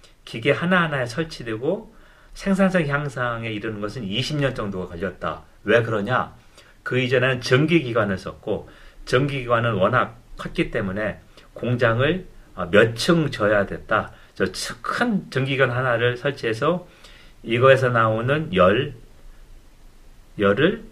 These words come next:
샤프트, 그러니까 추가하고 도로래로 전달해서 각 층에 기계를 돌렸다는 얘기입니다.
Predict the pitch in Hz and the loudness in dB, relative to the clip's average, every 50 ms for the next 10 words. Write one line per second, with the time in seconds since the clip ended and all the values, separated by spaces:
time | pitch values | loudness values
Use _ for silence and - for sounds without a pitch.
0 | - - - - - - - - 196 202 202 - 170 - - - - 107 107 104 | -20 -20 -20 -20 -16 -10 0 4 4 4 6 4 -2 -2 -4 -12 -12 -10 -10 -8
1 | 104 101 101 101 - - - 233 220 202 185 165 139 123 117 127 123 120 - 123 | -6 -6 -6 -6 -6 -6 -4 0 4 4 6 6 6 4 4 2 -2 -2 0 2
2 | 127 131 127 123 113 107 107 98 - - 104 113 117 120 110 104 98 - - 101 | 4 6 8 6 6 6 2 -2 -2 -2 -2 0 0 0 2 0 0 0 -2 -4
3 | 95 - - - - - - - - - - - - - - - - - 139 127 | -4 -4 -8 -18 -20 -20 -18 -18 -16 -16 -16 -10 -4 -2 -2 -2 0 0 0 0
4 | 120 113 113 - 113 104 120 120 117 110 110 98 98 113 113 120 107 98 87 82 | 0 0 -2 -2 0 2 4 4 2 2 0 -2 -2 -2 -2 -2 -2 -2 -4 -6
5 | 80 - - - - 82 80 80 76 - | -8 -10 -14 -14 -16 -16 -14 -14 -16 -16